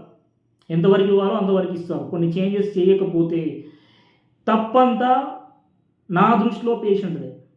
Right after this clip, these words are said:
మీరు మా దగ్గరికి రావద్దు అని అంటే మీరు చేయాల్సింది సింపుల్గా ఇంటర్మీడియట్ ఫాస్టింగ్. దీనికోసమే ఒక్కొక్కరు ఒక్కొక్క మతంలో ఒక్కోలాగా పెట్టుకున్నారు.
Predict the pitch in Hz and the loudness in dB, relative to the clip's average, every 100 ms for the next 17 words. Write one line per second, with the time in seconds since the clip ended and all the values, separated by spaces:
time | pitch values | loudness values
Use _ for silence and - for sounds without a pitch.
0 | _ - 190 220 208 202 202 190 220 208 | _ -4 0 2 2 0 0 0 -2 0
1 | 196 196 190 170 190 180 160 151 175 226 | 0 2 2 4 4 4 0 -6 -6 -4
2 | 190 175 175 165 190 180 165 160 156 180 | -2 -2 0 0 0 -2 -4 -8 -2 -2
3 | - - - _ 220 214 196 175 165 170 | -2 -12 -20 _ -2 0 2 2 4 2
4 | 165 190 170 165 160 190 214 196 - 170 | 0 0 0 -2 -4 -6 -4 -6 -6 -10
5 | - - _ - 185 208 190 170 165 170 | -10 -18 _ -6 -2 0 2 0 0 -4
6 | 220 190 - 170 170 170 220 190 - 190 | -2 -2 0 -2 -2 -2 2 2 2 -2
7 | 190 165 160 160 151 190 208 - 190 156 | -2 -4 -4 -6 -4 0 0 0 -4 -4
8 | 165 233 208 214 214 196 - | -4 -4 -6 -8 -10 -12 -14